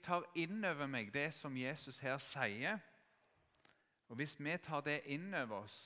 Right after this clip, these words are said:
så kan det føre til at vi blir brudd, irritert,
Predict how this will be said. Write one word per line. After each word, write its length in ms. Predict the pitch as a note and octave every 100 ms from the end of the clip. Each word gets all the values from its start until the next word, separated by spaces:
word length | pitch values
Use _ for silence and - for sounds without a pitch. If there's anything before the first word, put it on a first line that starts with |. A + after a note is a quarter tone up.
| - - _ - _
så 160 | - D3+
kan 280 | - C#3 D#3+
det 140 | C#3+ C#3
føre 300 | C#3+ G#2+ C3
til 120 | C#3+
at 160 | B2 -
vi 60 | A#2+
blir 240 | G#2+ G#2+
brudd, 460 | G2+ G2 E3+ G#3 - - _ _ _ _ _ _ _ _ _
irritert, 720 | B2+ A#2 - - C3 F#3+ -